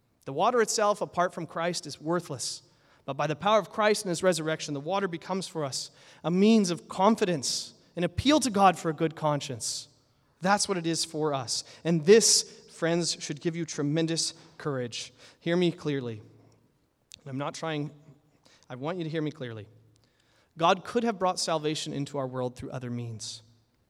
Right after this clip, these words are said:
He could have multiplied the sacrificial system. He could have written promises in heaven on clouds. But he chose to use physical means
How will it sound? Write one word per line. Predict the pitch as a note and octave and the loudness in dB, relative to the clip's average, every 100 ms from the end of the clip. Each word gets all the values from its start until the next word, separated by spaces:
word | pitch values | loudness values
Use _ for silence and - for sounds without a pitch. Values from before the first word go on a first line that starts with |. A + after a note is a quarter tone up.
| _ _ _ | _ _ _
He | - | -10
could | C3+ D#3 | -4 -2
have | C3+ - - _ - | -4 -12 -20 _ -6
multiplied | C#3 D3+ D#3 D3+ C#3+ | -4 -4 -4 -6 -4
the | |
sacrificial | A#2+ C#3+ C#3+ - D#3+ E3 | -4 -6 -6 -8 -8 -6
system. | - D#3 D#3+ | -8 -6 -6
He | D3 | -6
could | D3 A3 | -2 -2
have | E3+ | -2
written | G3+ F#3+ | -4 -4
promises | - G#3 A3+ G#3+ G#3 | -2 0 0 -2 -4
in | F3 | -6
heaven | D3 G3 F3 C#3 | -4 -4 -2 -4
on | C#3+ | -6
clouds. | - C#3+ C3+ A2+ - - _ _ _ _ _ _ _ _ _ _ _ _ _ _ _ _ _ _ - _ | -6 -6 -6 -10 -16 -18 _ _ _ _ _ _ _ _ _ _ _ _ _ _ _ _ _ _ -20 _
But | E3 | -2
he | A3+ | -2
chose | - A#3+ A3+ | 2 2 2
to | G#3+ | -2
use | F#3 F#3 E3+ - | -4 -2 -4 -6
physical | - - G3 F#3 G3+ G3 F#3+ F#3 - | -12 0 2 2 0 -4 -4 -6 -12
means | C#3+ C#3+ C3 A2 A2 - | -8 -6 -6 -8 -12 -14